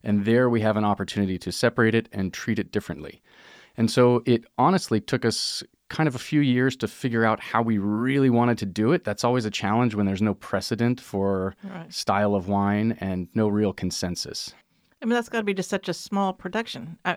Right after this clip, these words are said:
Speaker 2: otherwise, yeah, beyond that, it would be a rosé. I mean, there's just no
Speaker 1: It
Speaker 2: way you're
Speaker 1: is.
Speaker 2: gonna keep it this color. And yeah.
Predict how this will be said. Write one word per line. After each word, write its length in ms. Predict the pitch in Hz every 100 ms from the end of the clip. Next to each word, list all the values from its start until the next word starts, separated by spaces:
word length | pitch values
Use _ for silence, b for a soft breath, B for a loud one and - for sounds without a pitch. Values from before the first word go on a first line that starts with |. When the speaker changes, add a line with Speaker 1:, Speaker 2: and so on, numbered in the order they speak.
| -
Speaker 2:
otherwise, 600 | 196 208 175 165 170 - _
yeah, 160 | - 170
beyond 340 | 156 175 196
that, 140 | 156
it 40 | 160
would 120 | 151
be 120 | 151
a 60 | 147
rosé. 440 | 151 147 185 - -
I 40 | -
mean, 100 | 156
there's 160 | 160
just 200 | 170 -
no 60 | 165
Speaker 1:
It 80 | 165
Speaker 2:
way 100 | 170
you're 60 | 104
Speaker 1:
is. 60 |
Speaker 2:
gonna 120 | 127 156
keep 240 | - 170
it 140 | 143
this 160 | 160 151
color. 300 | - 165 - -
And 280 | 151 147
yeah. 180 | - 147